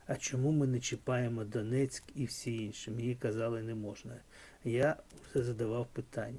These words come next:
а чому ми не чіпаємо Курск, Брянськ, Белгород, Ростов, Гомель і так далі? Прийде час. Я думаю, що прийде час, друзі. Дякую вам.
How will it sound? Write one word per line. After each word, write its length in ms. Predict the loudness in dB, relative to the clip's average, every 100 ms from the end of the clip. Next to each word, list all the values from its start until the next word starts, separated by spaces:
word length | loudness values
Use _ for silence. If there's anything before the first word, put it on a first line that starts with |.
| -8
а 60 |
чому 360 | -6 0 2 4
ми 140 | 4
не 120 | 2 0
чіпаємо 760 | -4 -2 0 2 2 -2 -6 -12 -20 -20 -20 -20 -20 -20 -20 -20 -20 -20 -20 -20 -20 -20 -4
Курск, 480 | 2 4 2 -4 -14 -20 -20 -20 -10
Брянськ, 600 | -4 0 0 0 -2 -6 -14 -12
Белгород, 720 | -2 4 4 4 2 0 -4 -8
Ростов, 680 | -4 -4 -4 -2 0 0 -2 -8 -20 -20 -20 -6
Гомель 560 | -4 2 4 4 2 -2 -6
і 80 | -4
так 280 | 0 0 2
далі? 360 | 0 0 -4 -12 -20 -20 -20 -20 -20 -20 -20 -10 4
Прийде 340 | 6 6 4
час. 460 | -2 0 0 -4 -20 -20 -8 -6 -6 -4
Я 160 | 0 2
думаю, 320 | 2 0 -2
що 180 | -4 -6
прийде 400 | -4 -4 -2 -6
час, 300 | -8 -8 -8 -8
друзі. 300 | -10 -10 -12 2
Дякую 420 | 4 6 4 4
вам. 160 | 4